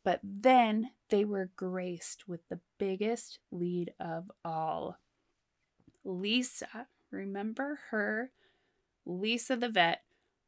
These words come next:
Ernest Hargan's wife, came down to the station on her own accord, and she wanted to talk to the investigators. So she sits down with them, and she tells them that the night before Michael and his family had gone missing, Ernest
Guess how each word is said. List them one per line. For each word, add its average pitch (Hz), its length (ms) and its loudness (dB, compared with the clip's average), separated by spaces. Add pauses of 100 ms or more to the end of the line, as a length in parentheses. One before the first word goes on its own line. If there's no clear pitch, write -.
Ernest 240 500 2
Hargan's 196 460 0
wife, - 480 -12 (420)
came 240 300 4
down 208 300 2
to 226 100 -6
the 233 100 -4
station - 760 -8
on 196 140 -2
her 175 140 -4
own 170 120 -4
accord, 208 460 -2 (160)
and 175 320 0
she 208 340 -4
wanted 185 340 -2
to 180 100 -16
talk 160 260 -8
to - 120 -18
the 160 120 -8
investigators. - 920 -10 (880)
So - 180 0
she 233 200 0
sits - 300 -2
down 185 220 0
with 175 160 -8
them, 175 300 -4 (120)
and 170 280 -2
she 202 220 -4
tells 185 360 0
them 180 280 -4
that 185 180 -2
the 185 100 -2
night 180 300 -2
before 226 500 -2 (140)
Michael 190 400 0
and 196 120 0
his 190 200 -6
family 190 320 -2
had 208 160 -4
gone 190 240 0
missing, 214 500 -2 (720)
Ernest 208 540 -2